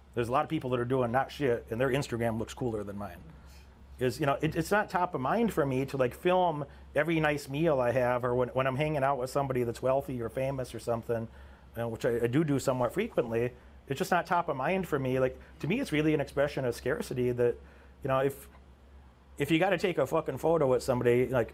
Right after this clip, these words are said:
you know, when's the last time you guys took a photo of, like, the contents of your refrigerator?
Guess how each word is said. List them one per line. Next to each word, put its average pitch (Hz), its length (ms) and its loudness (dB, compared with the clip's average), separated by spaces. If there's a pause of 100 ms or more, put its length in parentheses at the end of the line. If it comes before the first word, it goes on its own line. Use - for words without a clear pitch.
you 156 60 4
know, 151 60 6
when's 262 180 4
the 233 60 4
last 220 180 6
time 196 160 4
you 180 60 2
guys 180 140 6
took - 160 4
a 143 100 6
photo 156 360 6
of, 131 100 2
like, 139 120 6
the - 80 0
contents 147 520 2
of 123 120 2
your 127 120 4
refrigerator? 113 760 0